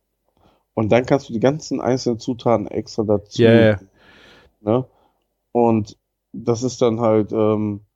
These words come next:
Speaker 2: Und wahnsinnig
Speaker 1: jeder
Speaker 2: viele
Speaker 1: Burger
Speaker 2: Zutaten. Du kannst dir das mit Tomate, Gurke
Speaker 1: hat eine
Speaker 2: und, und
Speaker 1: Champignons und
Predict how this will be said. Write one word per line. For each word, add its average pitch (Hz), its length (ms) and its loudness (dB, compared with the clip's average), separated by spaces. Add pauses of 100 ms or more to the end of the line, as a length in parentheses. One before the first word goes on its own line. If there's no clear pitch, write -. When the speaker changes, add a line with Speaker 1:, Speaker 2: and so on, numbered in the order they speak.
(300)
Speaker 2:
Und 110 160 -8
wahnsinnig 123 400 4
Speaker 1:
jeder 127 80 4
Speaker 2:
viele 160 140 8
Speaker 1:
Burger 117 120 0
Speaker 2:
Zutaten. 120 520 4
Du 110 60 -4
kannst 123 220 0
dir 123 60 0
das 110 100 -4
mit 117 100 -10
Tomate, 120 440 -2
Gurke 117 1080 2 (220)
Speaker 1:
hat 113 140 -4
eine 113 80 -10
Speaker 2:
und, 120 160 -8 (160)
und 143 160 4
Speaker 1:
Champignons 113 800 -6
und 104 220 -8